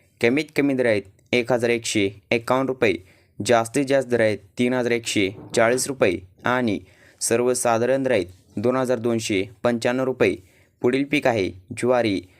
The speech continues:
कमीत कमी दर आहेत दोन हजार सातशे पन्नास रुपये, जास्तीत जास्त दर आहेत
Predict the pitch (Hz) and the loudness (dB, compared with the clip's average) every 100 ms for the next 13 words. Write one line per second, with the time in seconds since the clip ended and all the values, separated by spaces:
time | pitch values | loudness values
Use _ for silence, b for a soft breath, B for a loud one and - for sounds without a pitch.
0 | b b 110 123 151 - 139 139 127 113 | b b -2 0 -2 -2 0 2 2 2
1 | 104 - _ - 120 127 123 120 117 113 | 0 -8 _ -4 0 2 0 -2 0 -2
2 | 110 - 104 98 - 117 120 127 143 131 | -2 -2 -2 -4 -6 -2 -2 -2 -4 0
3 | 101 - b b b 110 117 113 113 139 | 0 -2 b b b -2 0 0 0 -2
4 | 139 139 131 113 107 | 0 0 0 0 0